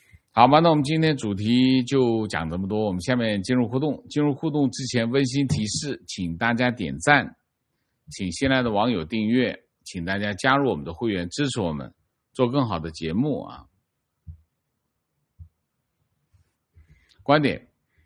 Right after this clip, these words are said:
河北煤改气造成的灾难，我觉得已经可以称为人道主义危机。是的，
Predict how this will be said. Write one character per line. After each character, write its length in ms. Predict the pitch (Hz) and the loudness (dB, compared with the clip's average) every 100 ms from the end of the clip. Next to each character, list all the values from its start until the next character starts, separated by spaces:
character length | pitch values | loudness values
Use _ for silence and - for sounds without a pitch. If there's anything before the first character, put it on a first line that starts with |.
| _ | _
河 240 | - 151 | 4 6
北 300 | 165 139 120 | 6 4 4
煤 160 | 107 143 | 4 2
改 160 | 156 98 | 2 0
气 180 | 95 139 | -2 -2
造 200 | 123 131 | 0 0
成 160 | 120 117 | 0 -2
的 100 | 117 | 0
灾 200 | 139 147 | 2 2
难， 320 | 156 117 - _ | 2 -2 -8 _
我 200 | 101 107 | -4 -4
觉 220 | 92 117 | 0 0
得 140 | 131 | 2
已 180 | 123 95 | 0 -2
经 220 | 90 127 | -2 -2
可 160 | 139 113 | 0 0
以 80 | 120 | -2
称 240 | 113 131 | 0 0
为 120 | 127 | 0
人 220 | 113 101 120 | 0 0 2
道 140 | 123 | 0
主 180 | 92 92 | 0 -6
义 60 | 95 | -2
危 180 | 113 | -2
机。 340 | 107 113 110 - _ _ _ - | -2 -6 -8 -10 _ _ _ -12
是 220 | - 143 | -6 -4
的， 260 | 113 - | -4 -8